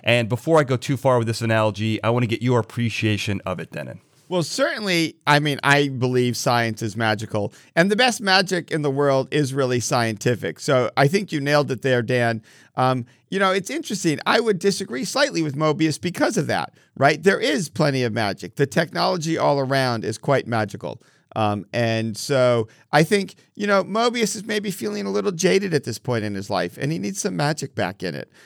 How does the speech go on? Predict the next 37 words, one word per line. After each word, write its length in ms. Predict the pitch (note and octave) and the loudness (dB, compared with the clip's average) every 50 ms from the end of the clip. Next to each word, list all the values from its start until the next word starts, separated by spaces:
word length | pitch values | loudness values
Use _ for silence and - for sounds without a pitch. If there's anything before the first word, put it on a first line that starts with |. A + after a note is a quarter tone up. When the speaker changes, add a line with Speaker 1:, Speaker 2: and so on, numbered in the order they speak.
| _ _ - | _ _ -2
Speaker 2:
And 220 | C3+ C#3+ D3 C#3 | -2 0 2 4
Loki 320 | E3+ F#3 F#3+ F3 F#3 E3+ | 4 4 4 2 -2 -4
brings 360 | C#3+ - C3 D#3 D#3+ D#3+ D3 C#3 | -2 2 2 2 2 2 0 0
that 180 | D3 - - - | 0 0 0 0
magic 380 | C3 B2+ B2+ A#2 - A2+ A2 | 2 2 2 2 0 -4 -2
back 260 | - A2 G2+ G#2+ - | -2 -2 -2 -2 -4
in, 120 | G2+ G2 F#2+ | -4 -4 -4
and 140 | G2 A2 C#3 | -4 -4 -4
we 80 | F3 | -4
see 260 | E3+ - - A#3+ B3+ A#3 | -4 -2 0 0 0 2
that 280 | F#3 D#3+ C3 A#2+ - - | 4 4 4 4 2 2
as 180 | C#3 C3+ A2+ | 0 0 0
the 100 | - B2+ | -2 -4
show 260 | A2+ - C3+ B2 A#2 A2 | -2 -2 -2 0 0 -2
evolves. 400 | G#2+ F2 A2 G2+ F2+ E2+ - - | -2 0 0 0 0 0 2 2
So 160 | F3 D#3 - - - - - - | 2 2 2 -2 -14 -16 -2 4
I'm, 160 | - B3+ C#4+ - | 4 4 6 4
I'm 120 | - A#3+ | 2 -2
feeling 280 | G#3+ - C4+ C#4 B3+ G#3+ | -2 -2 -2 0 4 6
hopeful 400 | F#3+ F#3+ A3 E3+ - G3+ F#3 D3 | 6 6 4 4 2 0 0 0
for, 280 | - E3 D3+ C#3+ B2 - | 2 2 2 2 2 2
uh, 180 | - C3+ C3+ C3 | 4 6 6 6
Mobius 640 | C3 C#3 D3 D3 C#3+ - C#3 A#2+ A2 A2 - - - - - _ - | 6 4 4 4 4 4 2 2 2 0 -2 -6 -16 -20 -20 _ -8
because 260 | - D3 F3 F3 D3+ | -2 2 2 2 2
we 140 | D3 F3 F3 | 2 0 0
know 400 | E3+ F#3 F#3 F#3 F3 D#3+ E3+ E3 - - _ _ | 2 4 4 6 6 6 4 2 0 -4 _ _
he 140 | - - A3+ | 0 0 2
gets 320 | F#3+ F3+ A3+ G3 - - | 4 6 6 6 6 4
the 140 | - - D#3 | 2 2 2
magic 440 | C3+ B2+ A#2 A2 A2 - G#2+ - - | 4 4 2 2 0 -2 -6 -6 -2
back 360 | - A2 F#2+ C#2+ - - - - | 0 0 0 0 -4 -6 -4 -2
as 160 | A#2 A2+ - | -2 -2 -2
the 80 | B2 | -2
show 240 | A2+ - - A2+ G#2 | -4 -2 0 -2 -2
goes 260 | F#2+ F2 F2+ F2 G#2 | -2 -2 -4 -4 -4
on. 280 | F#2+ D2 G#1+ G1+ - G#2+ - _ _ _ _ | -4 -6 -6 -6 -8 -10 -12 _ _ _ _
Speaker 1:
Well, 260 | - D3 D#3 C#3 - | 2 4 4 4 2